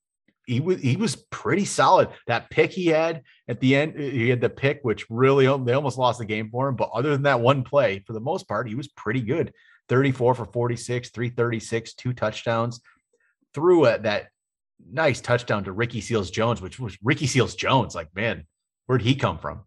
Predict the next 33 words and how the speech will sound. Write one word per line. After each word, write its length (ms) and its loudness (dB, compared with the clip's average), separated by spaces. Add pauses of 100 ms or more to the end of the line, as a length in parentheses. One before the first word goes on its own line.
(120)
Haven't 200 2
heard 160 4
that 180 4
name 220 0
in 80 -8
a, 180 -8
in 80 -6
a, 180 -6 (300)
in 80 -4
a 60 -2
bit 260 0
here. 380 -2 (420)
So 120 -6
good 280 -2
to 80 0
see 120 2
Ricky 280 0
Seals-Jones 540 0
still 180 -2
doing 320 -4
something, 460 -2 (400)
but 320 0 (420)
good 240 0
all 300 2
around, 420 -2 (160)
you 140 -8
know, 80 -4
game 200 -2
from 140 -4
Heinicke, 440 -2
gets 200 -8
the 100 -4
win. 400 -6